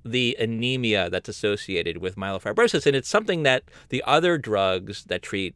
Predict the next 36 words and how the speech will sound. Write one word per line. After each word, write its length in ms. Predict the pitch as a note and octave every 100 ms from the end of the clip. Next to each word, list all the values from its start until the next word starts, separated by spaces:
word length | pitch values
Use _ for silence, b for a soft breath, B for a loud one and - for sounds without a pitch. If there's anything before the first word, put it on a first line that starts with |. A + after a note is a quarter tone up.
| -
myelofibrosis 800 | F#2+ F#2 F2+ F2+ F2 F2+ G2+ F#2 G#2+
don't 260 | D3 D#3
do. 300 | A2+ G2+ F#2 B B B B
Most 180 | D3 D#3
notably, 280 | A3 G3+ D3+
a 80 | A2+
blockbuster 540 | C3 C3+ D3+ D3 A#2+
drug 260 | A2+ G#2+ G#2
that's 240 | G2+ G2
sold 320 | - A2 G#2
by, 400 | G2 F#2 F2+ F2+ -
uh, 100 | F2 -
Incyte 520 | A2+ A2 - F#2+ F#2 -
and 260 | F2+ F2+ F2+
Novartis, 460 | G2+ E3 B2 A2
it's 100 | G2
called 220 | - G2 E2+
Jakafi. 600 | A2 - - F2+ E2 -
And, 260 | G2+ F#2 F#2
you 260 | - -
know, 100 | A#2+
that's 100 | C#3+
like 100 | -
a 60 | A#2
two 200 | - A#2
billion 260 | G2+ G2 E2+
dollar 220 | F2 E2
drug, 640 | - B2+ B2 G2 F#2 F2+ b b b
but 240 | A#2+ A2 G#2 -
it 200 | A2+ -
actually 240 | B2 C#3 C3+
doesn't 280 | C3+ B2 G2+
do 160 | E3
anything 260 | G#3 F3 D3+
for 140 | C#3
anemia. 600 | A2+ F#2+ F2 E2 E2 G#2